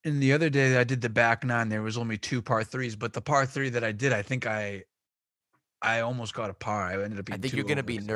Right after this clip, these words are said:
Speaker 1: got
Speaker 2: nervous around James, so I'm, I'm accounting for that.
Speaker 1: See, I think it's gonna be the opposite.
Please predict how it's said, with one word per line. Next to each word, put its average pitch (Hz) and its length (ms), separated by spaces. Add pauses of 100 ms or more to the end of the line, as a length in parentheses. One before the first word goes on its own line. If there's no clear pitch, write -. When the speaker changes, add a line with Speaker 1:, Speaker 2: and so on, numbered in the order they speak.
Speaker 1:
got 104 140
Speaker 2:
nervous - 120
around 92 320
James, 87 440
so 82 140
I'm, 90 320
I'm 87 100
accounting 85 460
for - 140
that. 85 260 (280)
Speaker 1:
See, 185 280 (100)
I 147 180
think 190 200
it's 170 100
gonna 165 200
be 156 140
the 131 160
opposite. 131 380